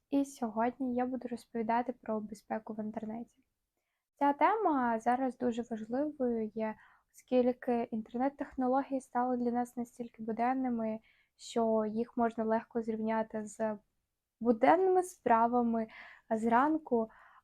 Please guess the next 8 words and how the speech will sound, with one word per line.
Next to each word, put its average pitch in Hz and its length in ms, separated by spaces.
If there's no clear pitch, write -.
а 226 140
от 226 180
невміння 247 500
користуватися 240 1200
і 220 300
орієнтуватись 226 840
в 214 40
інтернет-просторі 220 1080